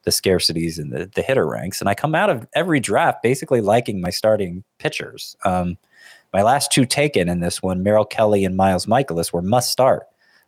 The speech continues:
last year. People are skeptical. That's why they last that long. But the point is,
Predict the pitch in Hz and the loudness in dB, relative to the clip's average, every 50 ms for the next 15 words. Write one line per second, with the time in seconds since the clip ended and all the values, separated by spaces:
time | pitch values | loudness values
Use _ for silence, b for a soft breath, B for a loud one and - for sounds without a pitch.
0 | _ - 98 95 87 80 - - - - 78 76 67 71 - - B B B B | _ -2 2 2 2 2 0 -2 -6 -6 -6 -6 -4 -6 -8 -10 B B B B
1 | B B B B B B - 233 226 175 - - - 175 170 - - - - 107 | B B B B B B -2 0 2 2 2 2 0 0 0 0 0 2 2 4
2 | 120 123 110 - - 113 110 101 101 98 104 135 175 175 135 - - 90 82 87 | 4 2 2 2 2 2 4 4 4 4 4 4 4 4 4 2 2 2 2 2
3 | 87 87 87 92 95 - - - 98 - - 170 180 156 143 160 180 110 104 90 | 0 -2 -2 -2 -2 -4 -4 -4 -6 -2 0 2 2 2 4 4 4 4 4 2
4 | 87 - - | 0 -2 -8